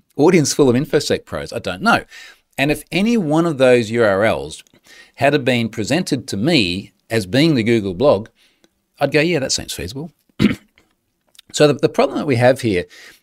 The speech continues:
is that we simply don't know which U R L we're meant to be on. And, and it raises this whole other question about how do we do identity insurance on, on the internet. Uh, E V obviously doesn't work. It never worked. That's why it's effectively dead.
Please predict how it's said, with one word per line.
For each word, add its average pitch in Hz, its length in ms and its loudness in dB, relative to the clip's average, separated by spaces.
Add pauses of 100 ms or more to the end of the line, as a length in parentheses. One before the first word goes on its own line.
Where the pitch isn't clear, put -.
(160)
is 139 240 -2
that 127 260 2 (680)
we 127 260 4
simply 180 420 -2
don't 120 300 -2
know 107 320 2
which 113 280 -4
U 110 120 2
R 95 200 2
L 92 140 0
we're 90 80 -6
meant 92 220 -10
to 101 80 -16
be 190 160 2
on. 85 160 -4
And, 113 120 -4
and 131 160 -2
it 156 40 -2
raises 220 440 -2
this - 160 -2
whole 143 220 4
other 113 140 2
question 117 400 -2
about 98 220 -4
how 110 200 0
do 104 80 -4
we 98 80 -6
do 95 160 -4
identity 90 320 -6
insurance 85 420 -6
on, 85 120 -8
on 82 160 -6
the 135 80 4
internet. - 340 -2 (400)
Uh, 98 460 0 (800)
E 110 120 2
V 95 220 0
obviously 95 340 -2
doesn't 85 300 -8
work. 170 240 2
It 101 80 -8
never 101 180 -4
worked. 147 260 0
That's 95 200 -2
why 90 120 -2
it's - 140 -10
effectively 80 440 -14
dead. 170 240 0